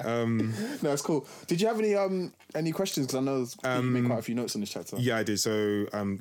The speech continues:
Speaker 1: statement, and then from there, there's a part,
Speaker 2: Yeah.
Speaker 1: little story. So
Speaker 2: Yeah.
Speaker 1: the, um, the man without fault. The inability to self-reflect underscores almost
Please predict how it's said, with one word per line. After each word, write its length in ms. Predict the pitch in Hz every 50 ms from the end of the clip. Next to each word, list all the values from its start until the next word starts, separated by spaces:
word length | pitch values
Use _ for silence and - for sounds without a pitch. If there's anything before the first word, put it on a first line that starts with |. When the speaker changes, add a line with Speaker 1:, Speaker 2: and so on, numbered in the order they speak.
| -
Speaker 1:
statement, 440 | - - - - 123 123 113 113 110
and 80 | 107 104
then 120 | 101 98
from 180 | - - 104 98
there, 200 | 95 95 92 92
there's 140 | 87 92 90
a 80 | 92
part, 140 | - - -
Speaker 2:
Yeah. 40 | 107 98
Speaker 1:
little 140 | 95 92 95
story. 280 | - - 92 87 85 87
So 180 | - 117 110
Speaker 2:
Yeah. 120 | 110 107 98
Speaker 1:
the, 180 | 123 123 -
um, 260 | - 117 113 113 110 107
the 60 | 117
man 160 | 135 147 143
without 180 | 127 120 110 101
fault. 260 | - 107 95 90 82 - - - - -
The 100 | 127 131
inability 420 | 131 135 123 143 147 139 - 147
to 160 | 131 - 123 107
self-reflect 640 | - - 135 123 127 120 - 123 107 104 - - - -
underscores 560 | 117 120 117 117 - - - 110 101 101 -
almost 260 | - 110 104 101 -